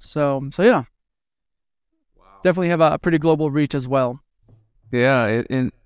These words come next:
Speaker 2: is it take a long time to implement your platform if somebody decides they, they wanna ultimately use your, your product?
Speaker 1: Well, Ted, that, that, that depends on, um,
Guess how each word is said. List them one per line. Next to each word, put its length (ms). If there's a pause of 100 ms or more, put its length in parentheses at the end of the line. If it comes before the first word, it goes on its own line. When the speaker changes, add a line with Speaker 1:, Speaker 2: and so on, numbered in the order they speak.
(180)
Speaker 2:
is 160
it 200
take 460
a 520
long 460
time 500
to 140
implement 540
your 320
platform 640
if 120
somebody 380
decides 480
they, 280 (560)
they 100
wanna 220
ultimately 460
use 260
your, 420
your 120
product? 440 (1300)
Speaker 1:
Well, 300 (220)
Ted, 260
that, 160
that, 280
that 180
depends 560 (120)
on, 560 (120)
um, 640